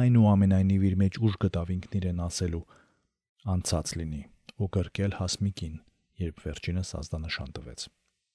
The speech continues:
Լիլիթը հրաժարվել էր հանդիպել Նարեկ Սարգսյանի հետ, իր որոշման որևէ կոնկրետ հիմնավորում չտրամադրելով։ Պատճառը երևի թե ավելին է, քան բուն թիրախը լինելու փաստը։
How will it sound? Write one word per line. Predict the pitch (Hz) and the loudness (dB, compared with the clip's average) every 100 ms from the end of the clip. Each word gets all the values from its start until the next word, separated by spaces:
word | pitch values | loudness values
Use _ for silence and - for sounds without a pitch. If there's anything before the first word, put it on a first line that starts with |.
| _ _ _ - | _ _ _ -4
Լիլիթը | 92 92 104 - 107 | 0 4 4 4 2
հրաժարվել | 107 101 107 104 101 | 2 4 4 6 6
էր | 87 | 4
հանդիպել | - 87 85 - 85 | 0 -4 -4 -6 -6
Նարեկ | 87 87 87 | -4 -6 -6
Սարգսյանի | 90 82 - 87 98 | -6 -6 -6 -4 -2
հետ, | 95 82 - - - | -2 -6 -12 -20 -14
իր | - 95 | 0 0
որոշման | 87 87 82 - 87 | 2 0 0 -2 -2
որևէ | 85 92 98 | 0 2 2
կոնկրետ | 98 90 90 90 92 - - | 2 0 0 -2 -4 -10 -4
հիմնավորում | 117 107 98 87 85 92 | 2 4 4 2 -2 -4
չտրամադրելով։ | - 87 87 87 95 92 80 - _ _ _ _ _ _ _ | -6 -6 -2 -2 -2 -2 -4 -10 _ _ _ _ _ _ _
Պատճառը | 90 - 95 95 104 | -2 0 0 2 2
երևի | 104 101 101 101 | 2 4 2 2
թե | 107 | 2
ավելին | 98 107 110 101 | 2 4 4 4
է, | 82 - - | 0 -8 -12
քան | - 85 | -8 -6
բուն | 85 87 87 | -4 -4 -4
թիրախը | - 92 85 - 85 | -2 0 0 0 -2
լինելու | 87 85 82 | -2 -4 0
փաստը։ | - 90 - | 0 0 -6